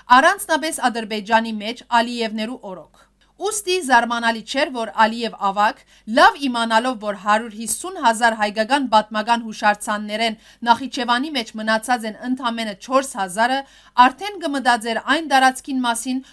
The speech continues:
որ փուն հայկական ինքնավարության սահմաններեն դուրս կգտնվեր։ Բաքինսկի Ռաբոչի թերթի հազար ինը հարյուր իննսուն ութ թվականի հունվարի քսաներեքի թիվին մեջ Ալիև վստահ, որ խորհրդային իշխանության և Թուրքիո շնորհիվ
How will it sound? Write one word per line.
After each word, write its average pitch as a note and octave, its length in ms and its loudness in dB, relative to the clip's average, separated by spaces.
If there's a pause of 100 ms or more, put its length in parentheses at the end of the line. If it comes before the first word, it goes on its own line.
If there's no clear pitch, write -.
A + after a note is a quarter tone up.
(120)
որ A3+ 260 0
փուն F#4 260 -12
հայկական B3+ 540 2
ինքնավարության A3 840 0
սահմաններեն A3 800 -2
դուրս C#4 260 -10
կգտնվեր։ F3 680 -18 (520)
Բաքինսկի E4+ 680 2
Ռաբոչի D4+ 500 2
թերթի B3 440 -6 (160)
հազար A#3 420 4
ինը E4+ 240 -6
հարյուր C#4+ 320 2
իննսուն A#3+ 400 -8
ութ E4 220 -12
թվականի G#3+ 600 0
հունվարի A3+ 440 2
քսաներեքի G#3+ 840 -6
թիվին A#3+ 380 -6
մեջ G3+ 260 -10 (400)
Ալիև D4+ 480 2
վստահ, C#4+ 500 2
որ A3+ 220 -4
խորհրդային A#3+ 640 -2
իշխանության A3+ 760 -4
և G3+ 160 -8
Թուրքիո E4+ 400 -8
շնորհիվ A3 640 -10